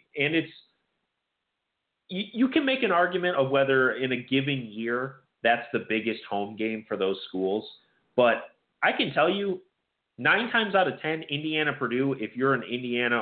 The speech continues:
or a Purdue fan, that's gonna be your best home game. Now, I know Indiana fans are probably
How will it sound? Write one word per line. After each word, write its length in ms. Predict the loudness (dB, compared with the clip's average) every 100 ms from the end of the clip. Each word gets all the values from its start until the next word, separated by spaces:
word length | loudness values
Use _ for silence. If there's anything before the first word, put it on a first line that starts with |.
| 0
or 200 | 0 -2
a 40 |
Purdue 320 | -4 -6 -6 -8
fan, 320 | -4 -4 -4 -10 _ 2
that's 180 | 2 2
gonna 140 | 0
be 80 | 4
your 180 | 4 4
best 200 | 2 0 -4
home 220 | -8 -10
game. 100 | -16 -18 _ _ _ _ 0
Now, 320 | 4 4 2 -8 _ 0
I 60 | 4
know 200 | 4 2
Indiana 440 | 0 2 2 2
fans 240 | 0 0 0
are 80 |
probably 240 | 2 2